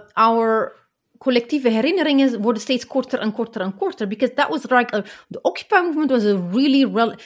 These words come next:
net zoals nu de, de Extinction Rebellion movement. De Occupy movement was also best wel sterk, maar ze hebben het nooit,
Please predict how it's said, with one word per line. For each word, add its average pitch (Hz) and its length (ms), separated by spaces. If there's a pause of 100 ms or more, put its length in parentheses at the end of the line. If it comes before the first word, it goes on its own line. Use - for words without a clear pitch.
(100)
net 254 160
zoals 254 320
nu 240 260
de, 208 580 (460)
de 190 540
Extinction 240 640
Rebellion 226 540
movement. 175 760 (480)
De - 340
Occupy - 360
movement 220 400
was 196 140
also - 220
best 196 160
wel 175 80
sterk, 294 420
maar 233 360
ze - 100
hebben 226 200
het 220 120
nooit, 254 640